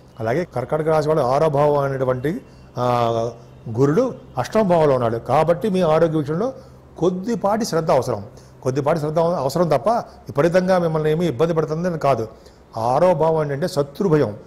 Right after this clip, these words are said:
శత్రు భయం అంటే ప్రతి వాడు కూడా మీ పక్కన ఉన్నవాడే మీకు శత్రువు అయిపోతుంటాడు, మనకు తెలియదు. మనకి ద్రోహం చేసేవాడిని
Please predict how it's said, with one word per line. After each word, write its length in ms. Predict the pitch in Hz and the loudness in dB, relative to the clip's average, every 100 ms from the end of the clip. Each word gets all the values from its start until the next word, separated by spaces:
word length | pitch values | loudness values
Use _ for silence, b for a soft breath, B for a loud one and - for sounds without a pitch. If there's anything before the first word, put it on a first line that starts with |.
| B - | B -8
శత్రు 220 | 151 202 | -2 2
భయం 180 | 196 190 | 2 2
అంటే 120 | 190 | 0
ప్రతి 200 | 175 160 | -4 -4
వాడు 280 | 175 208 226 | -2 0 0
కూడా 120 | 220 | 0
మీ 60 | 208 | 0
పక్కన 280 | 180 165 196 | -2 -4 -4
ఉన్నవాడే 260 | 190 190 | -2 -4
మీకు 140 | 185 160 | -4 -6
శత్రువు 220 | 160 185 | -6 -2
అయిపోతుంటాడు, 460 | 180 165 156 139 | -2 -2 -4 -4
మనకు 220 | 139 180 190 | -4 -6 -4
తెలియదు. 340 | 185 127 101 B B B B - 196 | -4 -4 -6 B B B B -8 -4
మనకి 280 | 220 208 | 0 0
ద్రోహం 420 | 175 123 151 185 208 | 0 2 2 2 0
చేసేవాడిని 420 | 180 175 185 | 0 2 0